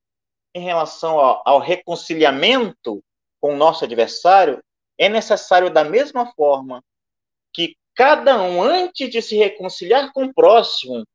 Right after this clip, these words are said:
precise se reconciliar consigo mesmo. Então, em primeiro lugar,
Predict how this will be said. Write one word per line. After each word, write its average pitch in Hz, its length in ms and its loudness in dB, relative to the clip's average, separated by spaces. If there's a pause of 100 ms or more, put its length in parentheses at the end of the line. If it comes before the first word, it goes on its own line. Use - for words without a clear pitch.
(140)
precise 202 720 -6
se - 180 -14
reconciliar 156 1160 -4 (680)
consigo 233 460 -6
mesmo. 165 380 -2 (2000)
Então, 226 200 6
em 226 140 4
primeiro 226 640 4
lugar, 135 680 4